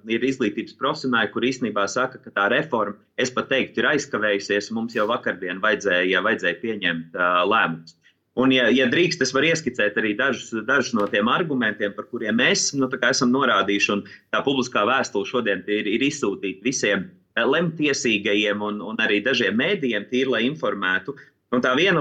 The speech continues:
viena lieta, domājot par izglītības kvalitāti, skaidrs, ka centrā ir jābūt skolēniem un viņu mācīšanās sasniegumiem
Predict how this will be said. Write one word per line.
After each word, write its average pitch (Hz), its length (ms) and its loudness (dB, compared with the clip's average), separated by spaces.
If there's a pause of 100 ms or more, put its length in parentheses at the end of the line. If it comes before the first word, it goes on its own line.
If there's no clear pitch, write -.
(140)
viena 165 240 2
lieta, 143 320 2
domājot 127 540 0
par 143 100 0
izglītības 117 480 -2
kvalitāti, 135 480 0
skaidrs, 147 400 -4
ka 117 280 -2 (120)
centrā 139 400 0
ir 139 160 2
jābūt 104 460 0
skolēniem 113 640 2
un 107 160 -2
viņu 131 240 0
mācīšanās 107 640 -4
sasniegumiem 98 640 0